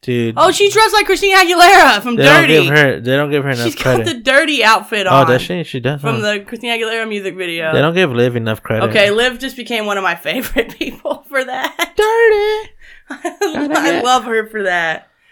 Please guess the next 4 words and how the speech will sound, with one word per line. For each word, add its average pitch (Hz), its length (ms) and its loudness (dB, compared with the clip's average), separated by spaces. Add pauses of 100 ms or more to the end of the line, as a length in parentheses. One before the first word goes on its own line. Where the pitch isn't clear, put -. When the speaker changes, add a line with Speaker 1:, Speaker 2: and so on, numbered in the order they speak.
(240)
Speaker 1:
Flirty. 427 520 -2
Speaker 2:
That's 427 440 -2
fucking 277 520 -6
awesome. 226 680 -6